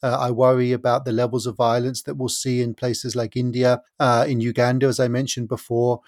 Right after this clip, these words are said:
in previous elections in places like Zimbabwe. We see very high levels of state violence. Sometimes this violence is committed by the police and the security forces, particularly when they're repressing protests and particularly when they're repressing kind of movements of people who are complaining about the poor quality of elections.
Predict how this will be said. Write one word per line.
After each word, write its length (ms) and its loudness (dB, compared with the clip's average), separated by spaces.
in 120 0
previous 460 -2
elections 380 -4
in 100 -4
places 400 -6
like 160 -6
Zimbabwe. 680 -2
We 120 -4
see 180 -4
very 440 2
high 280 -4
levels 560 -4
of 140 -12
state 320 -8
violence. 680 -8
Sometimes 640 0
this 120 -8
violence 440 -2
is 100 -14
committed 300 -8
by 120 0
the 120 -6
police 320 -6
and 80 -6
the 40 -6
security 440 0
forces, 460 -2
particularly 560 -2
when 240 0
they're 120 2
repressing 520 -4
protests 680 -2
and 200 -2
particularly 560 0
when 280 2
they're 120 0
repressing 600 -2
kind 180 -4
of 60 -2
movements 600 0
of 100 -6
people 400 -2
who 160 0
are 60 0
complaining 560 0
about 280 -2
the 60 -8
poor 220 -2
quality 320 -4
of 80 -6
elections. 560 -8